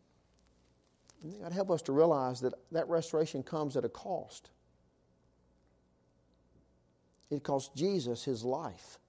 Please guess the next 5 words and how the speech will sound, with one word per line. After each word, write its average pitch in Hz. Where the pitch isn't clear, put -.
And 151
Lord, 165
it 156
cost 160
us 180